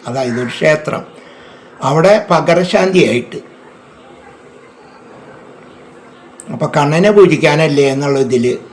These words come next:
ഞാൻ പോകും, ഇടയ്ക്കിടയ്ക്ക് പോകും. അപ്പോൾ കണ്ണനെ എനിക്ക്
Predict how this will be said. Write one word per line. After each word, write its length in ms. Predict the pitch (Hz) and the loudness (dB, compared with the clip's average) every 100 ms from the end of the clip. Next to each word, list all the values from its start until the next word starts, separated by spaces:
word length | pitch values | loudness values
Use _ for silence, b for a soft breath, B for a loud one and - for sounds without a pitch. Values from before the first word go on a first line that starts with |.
| - 117 | -14 -8
ഞാൻ 120 | 120 123 117 | -6 -6 -6
പോകും, 260 | 101 101 220 - - - - - - 127 | -8 -10 -14 -20 -20 -20 -20 -20 -12 -8
ഇടയ്ക്കിടയ്ക്ക് 460 | 135 151 131 - 139 | -4 -2 -2 -4 -6
പോകും. 320 | 113 110 - - - | -6 -6 -10 -12 -10
അപ്പോൾ 160 | 156 156 | -6 0
കണ്ണനെ 260 | 165 160 185 | 2 2 2
എനിക്ക് 180 | 190 185 | 2 0